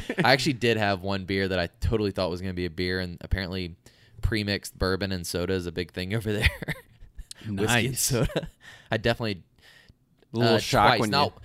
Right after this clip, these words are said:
Speaker 1: not once, but twice. But, like, late at night when I was getting over the jet lag, when we first got there, I walked down to the seven eleven, got me a can, like, opened it, expecting, like, a nice cold beer, and all of a sudden I'm drinking, like, a, a pre-mixed whiskey and soda, and I'm like, "It's not very good." I actually drain poured that one.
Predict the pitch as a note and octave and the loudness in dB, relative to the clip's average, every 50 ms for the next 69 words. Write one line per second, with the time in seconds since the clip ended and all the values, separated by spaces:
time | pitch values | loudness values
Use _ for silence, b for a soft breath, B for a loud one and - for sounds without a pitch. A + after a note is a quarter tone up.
0 | B B C3+ C3+ C3+ C3 C3 B2+ - - - - B2 A#2 A2 G2+ G2+ - - G2+ | B B 0 0 2 0 0 -2 -4 -6 -2 0 2 4 4 2 0 -2 -4 -2
1 | D2+ G#2 G2+ F2+ G#2 A2 A2 G2+ G2 D#2+ G2+ G#2 G#2 E2+ G2 G2 G2 F#2 G#2+ A2+ | -2 -2 -2 -2 0 0 0 0 -2 -2 -2 -2 -2 -2 -2 -4 -4 -4 -4 -4
2 | F#2+ F2 G2+ F2+ F2 F#2 E2+ - G#2+ G2+ - - F#2+ F#2 F#2 F2+ F#2 F#2+ F#2 F2 | -4 -4 -4 -6 -6 -6 -4 -2 -2 -2 -2 -2 -2 -2 -2 -4 -4 -6 -8 -6
3 | F#2+ F#2+ F#2 - G2 F#2 F#2+ - F#2+ F2+ F2+ F2+ F#2 F#2+ - - G2+ F#2 F#2 F2 | -6 -6 -6 -4 -4 -4 -2 -2 -2 -2 -2 0 0 -2 -2 -4 -8 -8 -8 -8
4 | - - - G#2+ G2 F2 F#2 F2+ F2+ F2 F2+ F2+ F2+ F#2 G2 G2 - E2+ F#2 E2+ | -10 -6 -4 -4 -4 -4 -4 -6 -6 -6 -6 -6 -8 -6 -6 -6 -6 -6 -8 -8
5 | - - G#2+ G2+ F#2+ F#2 F#2+ F#2+ F#2 - F#2 F#2+ F2+ G2+ F#2+ F#2+ F#2 F2 - - | -8 -8 -6 -6 -4 -4 -4 -6 -4 -2 -4 -4 -4 -4 -6 -4 -6 -6 -6 -6
6 | - A2 G#2 - G2 G2 G2+ F2 G#2+ G#2 G2+ F#2+ G#2+ - - - A#2+ A2 G#2 E2+ | -8 -8 -8 -8 -10 -10 -8 -8 -8 -6 -4 -4 -4 -4 -2 0 2 2 2 2
7 | A#2 A2+ A#2+ A#2+ B2+ B2 A#2 A2+ A2 A2+ A2+ - - B2+ A2+ B2 B2+ G#2 A2 D#3 | 0 0 2 2 2 2 2 0 0 -2 -2 -4 -4 -4 -4 -4 -4 -4 -4 -4
8 | C#3 B2+ - D3+ D3 B2+ A#2 - A#2+ A2 G#2 - B B D#3+ B B - - - | -4 -4 -4 -2 0 0 0 2 0 -2 -2 -2 B B -6 B B -6 -6 -2
9 | B2+ B2 A2+ A2+ A2+ G#2 - - G#2+ G2+ G#2 - - - G#2+ G#2 G2 F#2 - - | -2 -2 -2 -2 -4 -4 -6 -6 -2 -2 -2 -2 -2 -4 -4 -4 -4 -4 -2 -2
10 | G2+ G#2 G#2 G#2+ G2+ G2+ G2 G2 G2 F2+ - - - B B B B B B - | 0 0 0 -2 -2 -2 -4 -4 -6 -6 -8 -12 -12 B B B B B B -4
11 | B2+ A#2+ A#2+ - A2+ A2 G2 A2 G#2+ F#2 F#2+ F#2+ F#2+ - G#2 F#2+ A#2 A2 A#2 A2+ | -2 0 0 2 0 0 0 0 0 0 0 -2 -4 -6 -8 -6 -4 -4 -4 -4
12 | G2+ - E2 D#2+ D#2+ D2 D#2 D2 - - D#2 D#2 | -4 -6 -8 -8 -8 -10 -10 -12 -12 -12 -14 -14